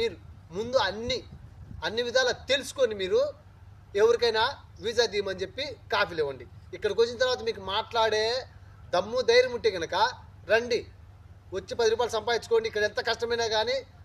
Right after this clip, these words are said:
చేయగలుగుతామంటే, లేదు ఇబ్బంది పడతామంటే మాత్రము ముందు అన్నీ మాట్లాడుకొని గల్ఫ్ దేశాలకు రాండి, అంతవరకు రాకండి. ఇక్కడ పని చేసే వాళ్ళు అక్కడికి వచ్చి ఈ బిజినెస్ పెడతారు, ఏమంటే పది రూపాయలు ఆదాయం అక్కడ మీ పైన, పది రూపాయలు కానీ,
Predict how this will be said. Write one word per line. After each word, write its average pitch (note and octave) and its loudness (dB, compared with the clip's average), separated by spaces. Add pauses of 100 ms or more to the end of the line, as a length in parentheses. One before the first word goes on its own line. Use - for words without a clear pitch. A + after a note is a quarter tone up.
(120)
చేయగలుగుతామంటే, G#3+ 4 (240)
లేదు A3 6
ఇబ్బంది B3 2
పడతామంటే G#3 -2 (100)
మాత్రము G#3+ -6 (420)
ముందు A#3 -4 (360)
అన్నీ A3 -4 (200)
మాట్లాడుకొని A3 0 (760)
గల్ఫ్ A3+ 6
దేశాలకు A3 4
రాండి, F3+ 2 (100)
అంతవరకు G#3+ 0
రాకండి. G3 -2 (260)
ఇక్కడ - 6 (100)
పని C4+ 2
చేసే C#4 6
వాళ్ళు C4+ 2
అక్కడికి B3+ 2
వచ్చి C4 -4 (100)
ఈ C4+ -2
బిజినెస్ C4 -4
పెడతారు, A#3 0
ఏమంటే B3 0
పది A3+ 0
రూపాయలు B3 2
ఆదాయం B3 2
అక్కడ D#3+ -6 (320)
మీ A#3+ -2
పైన, B3 2
పది A3 -2
రూపాయలు A#3+ 0
కానీ, F#3 0